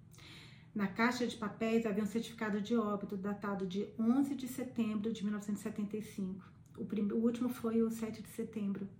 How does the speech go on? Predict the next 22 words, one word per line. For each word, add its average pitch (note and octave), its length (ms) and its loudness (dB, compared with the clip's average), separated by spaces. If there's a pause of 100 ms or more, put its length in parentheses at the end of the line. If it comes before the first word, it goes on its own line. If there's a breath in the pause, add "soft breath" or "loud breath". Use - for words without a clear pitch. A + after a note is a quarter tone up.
(140)
que - 80 -10
ela G3+ 120 0
falou G3+ 300 -2
que - 140 -4
tava, G3+ 600 -2 (140)
levan-, G3+ 280 0
tavam G3+ 240 0
levando G3+ 260 0
ela G3+ 140 2
pro G#3 140 -4
prédio G3+ 300 -4
central. G3 480 -2
Lembra G#3 440 0 (240 loud breath)
que - 60 -6
ela G3 120 0
tava G3 180 -2
com G3+ 100 -6
o G3 40 -8
corpo G#3 340 -2
todo A3 460 -2
dormente? G3 720 -4 (2750 loud breath)
Nossa. - 180 -12